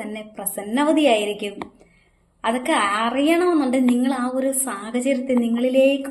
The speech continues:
കൊണ്ടുവരിക. അങ്ങനെ എന്തെങ്കിലും ഒരു പ്രതീക്ഷയിൽ കൂടെ നിങ്ങൾ ജീവിക്കുക. അപ്പം നിങ്ങൾക്ക് അതിൻ്റെ, അതിൻ്റെ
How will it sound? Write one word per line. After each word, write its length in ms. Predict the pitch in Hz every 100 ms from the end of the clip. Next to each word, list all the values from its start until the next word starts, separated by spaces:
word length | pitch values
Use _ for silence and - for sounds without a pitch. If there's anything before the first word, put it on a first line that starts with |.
| -
കൊണ്ടുവരിക. 460 | 196 226 240 220 - - - _ _ _ _ -
അങ്ങനെ 240 | 247 277 220
എന്തെങ്കിലും 340 | 254 262 269
ഒരു 80 | 247 247
പ്രതീക്ഷയിൽ 520 | 180 208 - 262 226 - -
കൂടെ 140 | 226 214
നിങ്ങൾ 160 | 196 208 180
ജീവിക്കുക. 460 | 190 196 226 - 196 -
അപ്പം 200 | 185 262 247
നിങ്ങൾക്ക് 260 | 233 226 208
അതിൻ്റെ, 200 | 208 254 247 - - - 226
അതിൻ്റെ 320 | 247 320 349